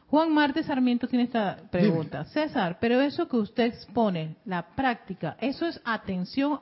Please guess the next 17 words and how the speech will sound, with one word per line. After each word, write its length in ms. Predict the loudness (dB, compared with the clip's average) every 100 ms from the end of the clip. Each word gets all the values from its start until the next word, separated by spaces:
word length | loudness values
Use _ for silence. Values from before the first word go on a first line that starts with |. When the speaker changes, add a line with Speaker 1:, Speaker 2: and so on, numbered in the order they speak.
| -8
Speaker 1:
absoluta, 720 | -10 -8 -6 -4 -4 -4 -8
¿cierto?". 500 | -6 -4 -4 -8 -12 _ _ _ _
Speaker 2:
Mire, 480 | -4 -2 0 -4 -8 -18 _ _ _ _ _ _ _ _
tú 120 | -8 -2
vas 180 | -2
a 80 | -2
manejar 380 | -4 -4 -4 -4
tu 140 | -6 -2
carro, 420 | 0 2 -2 -6
tú 180 | -2 -2
no 200 | -2 -2
puedes, 300 | -2 0 -2
por 240 | -4 -4
mucha 400 | -2 -2 -2 -4
práctica 320 | -6 -6 -6 -6
que 100 | -4
tengas, 420 | -2 -2 -4 -6